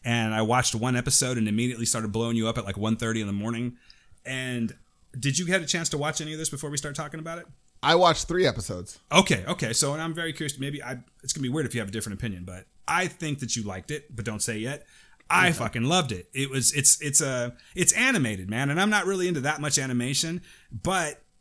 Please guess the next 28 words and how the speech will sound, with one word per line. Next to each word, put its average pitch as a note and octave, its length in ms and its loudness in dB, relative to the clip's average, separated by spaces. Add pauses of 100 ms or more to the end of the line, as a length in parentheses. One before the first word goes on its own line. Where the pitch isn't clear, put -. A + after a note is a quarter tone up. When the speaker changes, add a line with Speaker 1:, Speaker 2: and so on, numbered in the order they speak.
(220)
Speaker 1:
it C3+ 100 0
had C#3+ 160 4
all C#3 140 2
the B2+ 80 2
<laughs> C3 100 6
right C#3+ 160 4
ingredients. B2 640 0
And A2+ 80 0
it, A#2+ 120 -2
what C#3 120 2
I'm C#3+ 80 0
talking C#3+ 320 0
about A#2+ 280 -2
is G#2+ 160 0
Marvel B2 440 2
Knights G#2 580 2 (100)
Black G2+ 360 -4
Panther. F2 680 -8
It's G#2+ 220 0
a G2 60 0
six - 600 4 (100)
series, G2 840 0
excuse A#2 240 0
me, G#2 80 -2
a G2 60 -2
six - 260 4
episode A2+ 400 0
series. F2 560 0